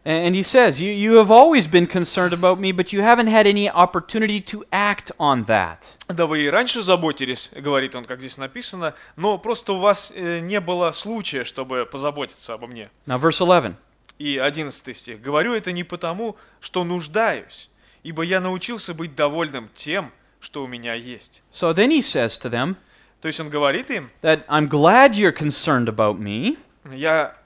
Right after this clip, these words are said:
Speaker 2: очень рад, что вы заботитесь обо мне.
Speaker 1: but I say that not because I have big needs."
Speaker 2: Но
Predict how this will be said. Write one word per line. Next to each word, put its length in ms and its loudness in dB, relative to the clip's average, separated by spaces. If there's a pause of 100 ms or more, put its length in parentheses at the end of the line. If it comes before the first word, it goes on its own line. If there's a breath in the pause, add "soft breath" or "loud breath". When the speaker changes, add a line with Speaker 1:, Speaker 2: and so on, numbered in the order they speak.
Speaker 2:
очень 380 -6
рад, 180 -4
что 260 -4
вы 440 0
заботитесь 880 -2
обо 240 -4
мне. 380 -10
Speaker 1:
but 120 4
I 120 8
say 240 2
that 160 2
not 200 4
because 480 0
I 120 4
have 340 4 (720)
big 160 6
needs." 840 0
Speaker 2:
Но 500 0